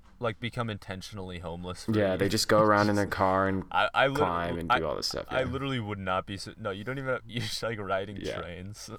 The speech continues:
Speaker 1: like, in the in the northern United States, it would not surprise me. Um, but in a good way, man. I support
Speaker 2: <laughs> To,
Speaker 1: your
Speaker 2: to become a
Speaker 1: endeavors.
Speaker 2: hobo.
Speaker 1: I'm, I'm, I'm here for you as a friend if you wanna become
Speaker 2: Okay.
Speaker 1: a hobo.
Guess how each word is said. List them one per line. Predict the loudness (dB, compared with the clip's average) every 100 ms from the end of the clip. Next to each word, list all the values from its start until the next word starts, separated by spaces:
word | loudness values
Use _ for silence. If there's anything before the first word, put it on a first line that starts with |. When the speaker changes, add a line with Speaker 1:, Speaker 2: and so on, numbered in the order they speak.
| -16
Speaker 1:
like, | -8 -8 -8 -16 -14
in | -10
the | -8 -8 -14 -20 -20 -20 -20 -14
in | -12
the | -10
northern | -8 -8 -8 -10
United | -8 -10 -10 -12
States, | -12 -14 -10
it | -8
would | -6 -4
not | -2 -4 -6
surprise | -14 -14 -14 -14 -14
me. | -12 -12 -16 -20 -20 -14 -8
Um, | -6 -6 -12 -18 -16 -8
but | 2 2 2 -8
in | -6
a | -6
good | -6 -6
way, | -4 -6
man. | -8 -12 -10 -12 -8
I | -6
support | -6 -6 -4 -4
Speaker 2:
<laughs> |
To, | -2
Speaker 1:
your | -2
Speaker 2:
to | 0 -2
become | 2 2
a | 2
Speaker 1:
endeavors. | -2 -2
Speaker 2:
hobo. | -2 -4 -6 -10 -14 -8
Speaker 1:
I'm, | -8 -8 -12
I'm, | -12 -14 -20 -20 -20 -20 -20 -10
I'm | -8 -8
here | -6 -6 -6
for | -6 -8
you | -4 -4
as | -6
a | -10
friend | -8 -8 -6 -8 -12
if | -14 -12
you | -10
wanna | -8 -8 -10
become | -12 -6 -4
Speaker 2:
Okay. | -4
Speaker 1:
a | -6
hobo. | -8 -14